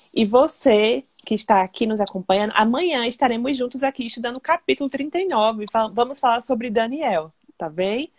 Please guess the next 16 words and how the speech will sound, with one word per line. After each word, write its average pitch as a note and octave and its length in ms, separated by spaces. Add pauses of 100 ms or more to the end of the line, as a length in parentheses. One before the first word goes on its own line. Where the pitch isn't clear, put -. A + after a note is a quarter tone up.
(280)
Um G#3 80
grande A#3 280
abraço, G3+ 460
tenha A3+ 180
um A#3 80
lindo B3 320
dia G#3 480
e - 60
que A3 80
Deus A#3+ 160
abençoe B3 420
você, C4 300
pastor, A3 320
e G#3+ 40
sua A3+ 180
família. A#3 680